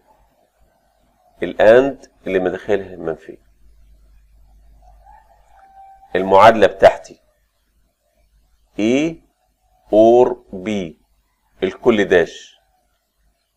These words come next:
هنكسر ال-، الداش ديت بدل ما هي على، على، على، على الاتنين، هتبقى كل واحده لوحدها. نص ده هتاخده A والنص هتاخده B، بس تتغير، تقلب ايه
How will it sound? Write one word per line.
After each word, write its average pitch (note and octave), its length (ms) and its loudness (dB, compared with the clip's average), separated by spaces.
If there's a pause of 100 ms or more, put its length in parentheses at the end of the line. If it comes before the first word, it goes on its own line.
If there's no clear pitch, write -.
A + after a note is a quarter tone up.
(220)
هنكسر G2 640 -2
ال-، - 340 -10
الداش G#2 400 0
ديت C3+ 580 -2
بدل F#2+ 220 -4
ما A2 100 -2
هي A2+ 40 4
على، F#2+ 340 2
على، F#2 220 4
على، F#2+ 200 2
على F#2 320 -2
الاتنين، A2+ 380 -2
هتبقى D#2 300 -6
كل G2+ 200 -4
واحده G2 220 4
لوحدها. G2 600 0 (320)
نص G#2+ 280 -8
ده G#2 120 4
هتاخده G#2+ 400 -2
A B2 200 -4
والنص A2+ 300 -4
هتاخده G2+ 380 -6
B، C3+ 200 -8 (340)
بس - 160 -8
تتغير، A#2 880 2 (520)
تقلب C3 540 -2 (560)
ايه A2+ 380 0